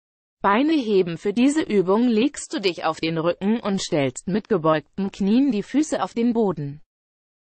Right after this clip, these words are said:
Die Beine abwechselnd je zehnmal langsam heben und ebenso langsam wieder senken, möglichst ohne dabei den Boden zu berühren.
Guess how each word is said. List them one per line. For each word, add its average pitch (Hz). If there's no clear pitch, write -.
Die 214
Beine 190
abwechselnd 262
je 240
zehnmal 233
langsam 226
heben 247
und 196
ebenso 285
langsam 269
wieder 180
senken, 190
möglichst 247
ohne 180
dabei 190
den 226
Boden 208
zu -
berühren. 139